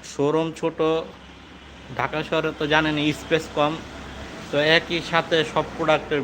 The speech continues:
ভিডিও করা সম্ভব হয় না, দেখানো সম্ভব হয় না, তাই আলাদা আলাদাভাবে আমি আপনাদের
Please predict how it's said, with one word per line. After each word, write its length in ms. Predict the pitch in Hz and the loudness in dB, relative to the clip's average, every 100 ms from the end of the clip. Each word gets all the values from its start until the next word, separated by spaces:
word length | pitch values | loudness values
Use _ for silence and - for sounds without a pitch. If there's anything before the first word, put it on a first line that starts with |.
| 127 | -2
ভিডিও 240 | 143 160 156 | 0 0 2
করা 160 | 151 143 139 - | 2 2 0 -2
সম্ভব 280 | 151 147 139 | -2 -2 0
হয় 140 | 135 143 | -2 -4
না, 60 | 127 | -2
দেখানো 280 | 143 143 135 135 - | -4 -4 -6 -6 -6
সম্ভব 300 | 135 135 131 127 | -6 -4 -4 -4
হয় 120 | 123 | -6
না, 60 | 156 - - - - - - - - | -6 -8 -18 -20 -20 -20 -20 -20 -14
তাই 140 | - 135 131 | -4 -2 0
আলাদা 280 | 147 160 165 | 0 2 2
আলাদাভাবে 480 | 160 156 160 156 156 151 | 2 2 2 2 2 0
আমি 120 | 147 143 | 0 -4
আপনাদের 320 | 139 147 143 | -6 -6 -4